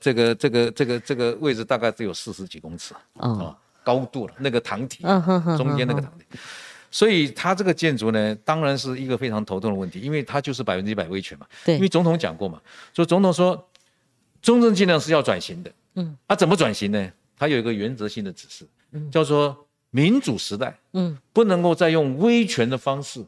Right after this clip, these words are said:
Speaker 2: 嗯。
Speaker 1: 来纪念一个总统。
Speaker 2: 嗯，嗯。
Speaker 1: 其实这句话呢，其实包含很多的含义哈。
Speaker 2: 嗯。
Speaker 1: 第一个，他仍然承认蒋介石是曾经是中华民国的总统，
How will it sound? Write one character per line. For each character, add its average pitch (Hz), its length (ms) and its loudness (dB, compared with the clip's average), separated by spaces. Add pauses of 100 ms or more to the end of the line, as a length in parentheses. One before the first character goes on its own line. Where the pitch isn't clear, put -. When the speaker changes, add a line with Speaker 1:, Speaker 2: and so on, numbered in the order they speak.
(100)
Speaker 2:
嗯。 175 140 -2
Speaker 1:
来 113 140 2
纪 160 220 -6
念 135 200 0
一 117 120 -4
个 107 160 -4
总 95 200 -10
统。 - 140 -12 (140)
Speaker 2:
嗯， 160 260 -6 (160)
嗯。 151 160 -6
Speaker 1:
其 196 100 -4
实 208 80 -2
这 240 160 0
句 175 160 -2
话 151 200 2
呢， 113 100 -2
其 120 160 -8
实 131 180 -6 (160)
包 156 140 2
含 107 200 0
很 90 100 -8
多 110 120 0
的 101 60 0
含 80 180 -12
义 92 200 -12
哈。 85 160 -14
Speaker 2:
嗯。 160 260 -6 (100)
Speaker 1:
第 214 160 2
一 226 60 2
个， 151 260 0 (280)
他 180 140 -2
仍 170 120 0
然 165 140 2
承 117 160 -4
认 123 200 -2 (300)
蒋 104 340 0
介 190 220 2
石 - 200 -12 (440)
是 - 220 0
曾 127 240 -2
经 135 120 -4
是 131 120 -6
中 127 160 -4
华 104 100 -2
民 101 100 -4
国 92 120 -8
的 87 40 -12
总 90 200 -12
统， 87 120 -18